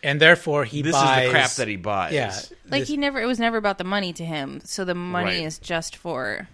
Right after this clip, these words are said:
Speaker 3: toy, almost
Speaker 2: Yeah, like
Speaker 3: childlike.
Speaker 2: it, like
Speaker 1: Yeah,
Speaker 2: it, like it
Speaker 1: it's,
Speaker 2: should be
Speaker 1: it
Speaker 2: ridiculous that they've got a robot. It sh-, it's not supposed to be cool. It
Speaker 1: It's,
Speaker 2: should be
Speaker 3: Yeah.
Speaker 2: ridiculous.
Speaker 1: it's what a little boy
Speaker 2: that
Speaker 1: would buy if,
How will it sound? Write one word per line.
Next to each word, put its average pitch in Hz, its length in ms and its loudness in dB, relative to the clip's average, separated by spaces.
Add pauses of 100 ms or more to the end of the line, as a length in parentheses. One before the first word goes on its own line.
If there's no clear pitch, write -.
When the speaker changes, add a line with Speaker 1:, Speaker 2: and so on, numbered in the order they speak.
(880)
Speaker 3:
toy, 208 340 -2
almost 208 300 -2
Speaker 2:
Yeah, 220 280 4
like 143 180 2
Speaker 3:
childlike. 147 140 2
Speaker 2:
it, 139 40 -8
like 127 160 2
Speaker 1:
Yeah, 139 200 2
Speaker 2:
it, - 80 -16
like 135 180 0
it 175 40 4
Speaker 1:
it's, - 120 0
Speaker 2:
should 202 240 2
be 165 120 4
Speaker 1:
it 160 40 0
Speaker 2:
ridiculous 139 640 0
that 117 200 -10
they've 101 260 -8
got 104 200 -4
a 98 60 -6
robot. 90 400 -6
It 113 140 -8
sh-, - 260 -12
it's 117 240 -8
not 120 280 -8
supposed - 320 -10
to 92 80 -14
be 82 100 -14
cool. 78 400 -16
It 147 120 -6
Speaker 1:
It's, 117 100 -8
Speaker 2:
should 190 260 2
be 160 80 0
Speaker 3:
Yeah. 151 120 0
Speaker 2:
ridiculous. 123 500 -2
Speaker 1:
it's - 80 -4
what 214 160 8
a - 20 6
little 202 280 8
boy 180 260 6
Speaker 2:
that 170 80 4
Speaker 1:
would 151 160 4
buy 131 240 4
if, 127 280 -4